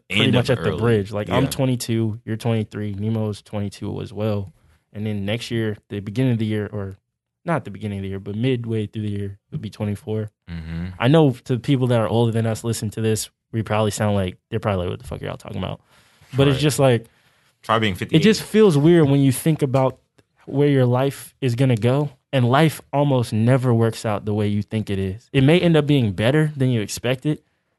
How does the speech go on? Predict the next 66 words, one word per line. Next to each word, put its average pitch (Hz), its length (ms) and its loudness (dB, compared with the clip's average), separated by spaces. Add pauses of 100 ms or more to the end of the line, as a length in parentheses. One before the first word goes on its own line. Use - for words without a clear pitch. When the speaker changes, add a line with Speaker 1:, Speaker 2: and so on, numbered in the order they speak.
(100)
Speaker 1:
but 143 140 6
it's 131 220 2
always, 156 400 6
like, 120 160 2
works 147 300 2
out 139 140 2
in 123 100 2
a 110 40 2
different 117 440 0
way 135 120 4
than 120 140 2
you 117 100 4
anticipated, 107 600 -2
in 117 100 -2
a 113 60 2
way 120 180 2
that's 113 180 0
so 127 300 0
confusing. 127 760 -2 (440)
And 113 120 0
especially 127 460 0
at 104 120 -2
this 135 200 -2
age 110 260 -2
when 110 140 0
you're 107 140 2
Speaker 2:
Yeah. 107 80 2
Speaker 1:
really 123 240 4
just, 113 200 -6
like, 101 200 -6
getting 123 180 -2
shit - 220 -4
together. 123 460 0 (920)
I 101 60 0
don't 90 160 -2
know. 90 200 -8 (140)
I 123 80 2
just 120 140 0
went 110 140 2
off 104 180 -4
on 98 80 0
a 95 80 0
tangent 95 320 -4
that 98 80 -4
has 95 160 -2
nothing 131 400 4
to 110 60 2
do 107 200 2
with 104 140 2
what 107 120 0
we're 110 120 2
about 104 200 0
to 104 60 -8
talk 120 240 4
about. 101 240 2
Speaker 2:
<laughs> 156 320 0 (540)
Speaker 1:
Uh, 101 280 -4
Nemo, 110 300 0
do 104 100 -8
you 120 80 0
have 117 120 2
anything 113 280 -2
you 117 140 0
wanted 113 160 0
to 113 80 -2
say? 117 360 -4